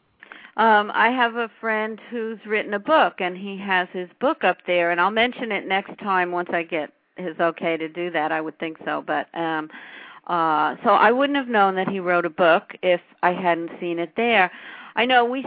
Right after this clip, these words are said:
saw a very interesting, um, uh, show with Charlie Rose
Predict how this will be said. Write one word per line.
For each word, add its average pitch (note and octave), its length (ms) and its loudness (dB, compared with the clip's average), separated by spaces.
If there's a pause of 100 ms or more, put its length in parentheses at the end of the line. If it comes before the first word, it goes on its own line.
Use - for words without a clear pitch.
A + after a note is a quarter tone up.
saw C4 160 2
a G#3+ 40 -2
very B3 380 0
interesting, G3+ 960 -8 (100)
um, F3+ 640 -2 (540)
uh, F#3 200 4 (140)
show G3+ 160 4
with F#3+ 160 -2
Charlie F#3+ 420 2
Rose F#3 300 2